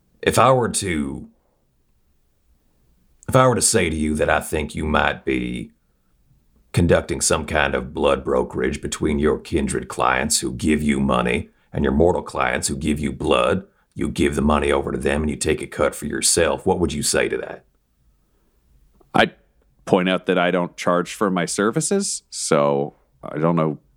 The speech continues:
Speaker 2: where you'd think I was getting the money from.
Speaker 1: From your kindred clients, is what I'm saying.
Speaker 2: I, I, but what I'm saying is, I don't charge anyone for services. I came to New Haven so that I could support people for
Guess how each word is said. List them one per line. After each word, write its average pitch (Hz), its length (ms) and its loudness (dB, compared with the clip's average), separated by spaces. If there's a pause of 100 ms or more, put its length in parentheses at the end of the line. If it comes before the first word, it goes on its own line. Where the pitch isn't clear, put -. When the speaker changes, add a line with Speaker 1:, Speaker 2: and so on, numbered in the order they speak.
(180)
Speaker 2:
where 80 200 0
you'd 78 180 0
think 87 200 -2
I 82 80 4
was 78 140 -2
getting 85 240 -2
the 71 60 -2
money 101 200 0
from. 143 260 -2 (1000)
Speaker 1:
From 78 380 2
your 69 160 0
kindred 73 440 -2
clients, - 640 -4 (500)
is - 140 -6
what - 140 0
I'm - 160 -2
saying. - 360 -2 (1080)
Speaker 2:
I, 67 60 -4 (160)
I, - 100 -4 (280)
but 71 140 2
what 87 140 4
I'm 90 120 0
saying 80 300 -2
is, 67 240 -4 (640)
I 80 160 4
don't 82 340 0
charge 92 500 0
anyone 73 460 -2
for - 180 -4
services. 82 800 -2
I 67 160 -10 (240)
came 82 200 0
to 76 80 0
New 80 220 2
Haven 78 320 -2
so 76 160 -4
that 71 60 2
I 69 80 0
could - 200 -8
support - 380 -2
people 67 340 -2
for - 240 -4